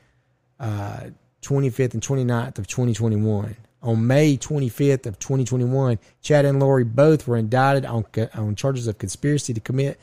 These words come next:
first-degree murder, grand theft, deception of death, uh, of the two children, and Tammy. Lori was also charged with grand theft related to Social Security survivor benefits.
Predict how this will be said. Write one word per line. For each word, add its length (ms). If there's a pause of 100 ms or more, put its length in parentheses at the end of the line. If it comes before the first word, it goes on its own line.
(280)
first-degree 420
murder, 380 (260)
grand 320
theft, 380 (120)
deception 580
of 120
death, 340 (480)
uh, 40
of 240
the 80
two 200
children, 580 (100)
and 260
Tammy. 500 (640)
Lori 180
was 160
also 440
charged 420
with 80
grand 400
theft 260
related 360
to 120
Social 360
Security 640 (180)
survivor 600
benefits. 600